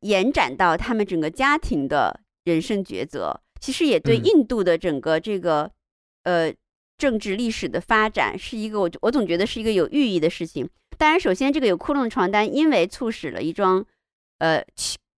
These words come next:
Speaker 1: 开始这个家族的结合，所以被他外公特别珍视，你记得吗？就是藏得好好的，
Speaker 2: 嗯。
Speaker 1: 然后后来他外婆就不太管了，还，还长了霉什么，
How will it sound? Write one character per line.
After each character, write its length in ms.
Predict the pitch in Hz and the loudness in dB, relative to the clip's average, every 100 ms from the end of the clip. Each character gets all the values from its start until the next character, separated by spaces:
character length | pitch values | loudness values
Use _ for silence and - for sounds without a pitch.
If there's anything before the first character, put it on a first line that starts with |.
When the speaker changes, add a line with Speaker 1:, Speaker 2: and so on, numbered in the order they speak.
| - | -8
Speaker 1:
开 300 | - 294 285 | 0 0 0
始 260 | - 160 | -6 -10
这 100 | - | -6
个 120 | 190 | -4
家 200 | 175 208 | 0 0
族 160 | 208 180 | 0 -2
的 80 | 175 | -6
结 280 | 175 156 160 | -4 0 2
合， 240 | - 165 | 2 0
所 120 | 175 | 2
以 60 | 220 | -2
被 100 | 226 | 0
他 160 | 262 | 2
外 140 | 240 220 | 2 2
公 160 | 233 | 0
特 100 | 240 | -4
别 140 | 247 214 | -2 0
珍 260 | 269 277 | 2 2
视， 280 | 330 - 247 | 2 0 -2
你 80 | 165 | -2
记 120 | 175 | -4
得 120 | 170 | -4
吗？ 180 | 147 156 190 | -2 -2 -2
就 80 | 196 | -4
是 80 | 180 _ - | -4 _ -18
藏 260 | - 185 196 | -4 0 0
得 80 | |
好 160 | 233 - | 0 0
好 240 | 156 220 220 | 2 2 4
的， 140 | 185 | 2
Speaker 2:
嗯。 60 | - - - | 0 -6 -2
Speaker 1:
然 100 | 233 | -2
后 60 | - | 4
后 80 | |
来 80 | 277 | 4
他 100 | 277 | 6
外 160 | 285 254 | 6 4
婆 280 | 247 202 226 | 4 0 2
就 100 | 254 | 0
不 100 | 247 | 0
太 220 | 294 240 | 2 2
管 260 | - 202 | 2 0
了， 120 | - 123 | 2 0
还， 200 | 190 262 - _ | 0 -2 -10 _
还 120 | 208 | -4
长 200 | - 165 | 0 0
了 80 | 147 | 0
霉 320 | 156 160 175 | -2 2 2
什 60 | 247 | 2
么， 160 | 214 | 0